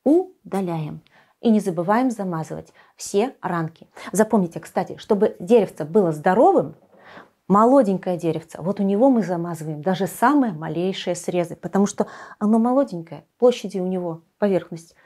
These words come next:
небольшая, и любая болезнь может его погубить. Так а какая же тогда должна быть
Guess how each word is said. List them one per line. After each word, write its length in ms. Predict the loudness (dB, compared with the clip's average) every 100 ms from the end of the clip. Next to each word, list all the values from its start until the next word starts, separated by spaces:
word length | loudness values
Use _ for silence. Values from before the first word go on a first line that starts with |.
| _
небольшая, 560 | 0 4 2 2 0 0
и 160 | 0 2
любая 480 | 2 0 -4 -6 -12 _ _ -4
болезнь 460 | 2 4 2 0
может 380 | -4 -4 -4 -6
его 240 | -8 -10 -12 -8
погубить. 540 | -2 -2 -2 -10 -18 -4
Так 160 | 0 0
а 80 |
какая 380 | 0 2 4 4
же 100 | 2
тогда 420 | -4 -4 0 0 -2
должна 500 | -4 -4 0 2 2
быть 140 | 0